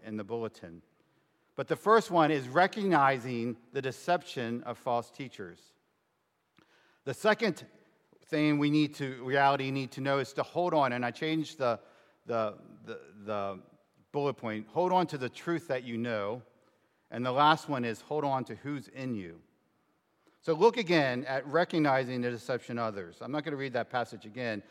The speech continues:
but you see that in, in the, in the, on the bullet points in front of you, verses eighteen and nineteen and verses twenty-two and verses four, one, three, and five. So what does John want us to recognize about the deception of others? What does he want to,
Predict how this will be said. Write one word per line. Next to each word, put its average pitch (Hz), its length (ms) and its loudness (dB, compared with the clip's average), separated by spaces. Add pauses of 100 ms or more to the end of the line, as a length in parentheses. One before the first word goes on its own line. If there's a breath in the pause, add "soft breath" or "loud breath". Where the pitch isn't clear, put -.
(180 soft breath)
but 127 100 -8
you 135 80 -6
see 180 240 -2
that 135 340 2
in, 120 120 -4 (180)
in 120 160 -4
the, 120 140 -8
in 123 160 -6
the, 120 100 -4 (480 soft breath)
on 127 100 -4
the 123 80 -4
bullet 143 440 -6
points 131 320 -8
in 117 80 -8
front 143 240 -2
of 110 60 -8
you, 104 280 -8 (160)
verses 131 360 -8
eighteen 160 360 -2
and 131 100 -2
nineteen 120 560 -6
and 110 100 -8
verses 117 360 -8
twenty-two 117 680 -10 (380 soft breath)
and 110 100 -8
verses 113 300 -4
four, 139 400 0
one, 127 280 -2
three, 117 280 -6
and 107 140 -6
five. 98 480 -4 (920 soft breath)
So 156 140 -6
what 208 220 4
does 240 120 2
John 175 320 8
want 170 180 8
us 160 140 6
to 139 140 -8
recognize 127 760 2
about 127 320 2
the 135 80 -4
deception 139 580 -4
of 127 140 -2
others? 113 260 -2 (180 loud breath)
What 202 120 6
does 233 140 6
he 220 100 0
want 180 160 4
to, 156 160 0